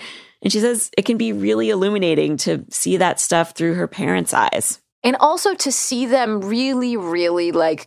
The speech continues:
Speaker 2: grow with some of those issues. I mean, I remember, you know, my fiance is Black, and,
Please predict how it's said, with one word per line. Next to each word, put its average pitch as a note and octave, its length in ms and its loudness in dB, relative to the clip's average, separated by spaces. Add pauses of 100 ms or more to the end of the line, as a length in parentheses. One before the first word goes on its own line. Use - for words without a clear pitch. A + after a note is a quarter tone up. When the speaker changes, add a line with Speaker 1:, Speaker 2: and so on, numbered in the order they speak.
Speaker 2:
grow D#3 460 0
with G#3+ 180 0
some C4+ 240 0
of C4+ 140 -2
those C#4 300 2
issues. C#4+ 580 0
I A#3+ 80 2
mean, G3+ 220 -2
I F3 80 4
remember, F#3 760 2 (380)
you A3+ 80 0
know, G3+ 120 2
my G#3+ 440 2
fiance D#3+ 640 0
is D3+ 140 -2
Black, C#3+ 580 2
and, D#3+ 400 0